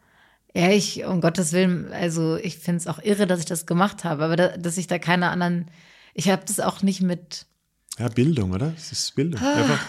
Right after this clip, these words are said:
Speaker 2: Wissen, weißt du?
Speaker 1: Ja, aber ich hätte einfach sagen können, ich will heute keinen Sex, fertig, weißt du?
Speaker 2: Ja, was glaubst du, was sich da dominiert hat? Also einfach der Gedanke oder das Muss oder was ist das?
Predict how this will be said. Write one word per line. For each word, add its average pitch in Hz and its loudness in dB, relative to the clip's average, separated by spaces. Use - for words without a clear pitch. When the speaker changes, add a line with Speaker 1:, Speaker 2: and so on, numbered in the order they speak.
Speaker 2:
Wissen, 127 0
weißt - -6
du? 160 -4
Speaker 1:
Ja, 202 6
aber 220 8
ich 202 8
hätte 202 8
einfach 196 4
sagen 190 6
können, 190 4
ich 196 6
will 226 6
heute 208 4
keinen 180 0
Sex, 165 -4
fertig, 202 2
weißt 170 -2
du? - -4
Speaker 2:
Ja, 135 4
was 117 -6
glaubst 117 2
du, 139 4
was 135 4
sich 123 -4
da 127 4
dominiert 120 2
hat? 98 -6
Also 110 2
einfach 110 -2
der 120 4
Gedanke 110 2
oder 120 0
das 104 -4
Muss 151 4
oder 110 -4
was 120 -2
ist 165 -2
das? - -2